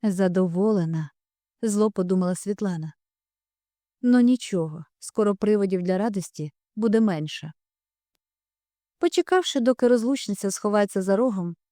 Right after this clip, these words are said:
жінка вирушила до під'їзду. Зайшла у квартиру. «Паша, я вдома!» З кімнати визирнув зляканий чоловік.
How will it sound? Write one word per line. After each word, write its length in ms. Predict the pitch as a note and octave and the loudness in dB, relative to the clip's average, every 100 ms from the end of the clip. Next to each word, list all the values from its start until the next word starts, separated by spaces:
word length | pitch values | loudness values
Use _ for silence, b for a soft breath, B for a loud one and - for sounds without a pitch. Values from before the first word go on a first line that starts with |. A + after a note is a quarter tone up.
| - | -6
жінка 400 | B3 D#4 C4+ G3+ | -2 -2 2 2
вирушила 420 | G3+ G3 - F#3+ | 2 0 -2 -2
до 120 | F#3+ | -2
під'їзду. 640 | G#3 F#3 F#3 E3+ D#3 D#3+ - _ _ _ _ _ _ | -4 -6 -4 -4 -6 -12 -14 _ _ _ _ _ _
Зайшла 340 | A3 B3+ - A#3+ | -2 -2 0 -2
у 60 | |
квартиру. 560 | - A#3+ A#3 G3+ E3+ D#3+ - _ _ _ _ _ _ _ _ _ _ _ _ | -2 -6 -2 -2 -2 -6 -14 _ _ _ _ _ _ _ _ _ _ _ _
«Паша, 360 | D#4+ C#4+ - | 0 2 0
я 140 | A3+ D4+ | 0 2
вдома!» 420 | C4+ A3+ E3+ E3 - _ _ _ _ _ _ _ | 4 2 2 -4 -14 _ _ _ _ _ _ _
З 120 | C4+ A#3+ | -12 -4
кімнати 500 | D4 C#4 D#4 C4+ A3 | 2 4 2 2 2
визирнув 460 | B3 A#3 G3+ G3+ | 2 0 2 0
зляканий 400 | F#3+ G#3 G#3+ G#3 | 0 -2 -2 -4
чоловік. 580 | - A3+ A3+ G3 D#3+ _ | -4 -2 0 -2 -4 _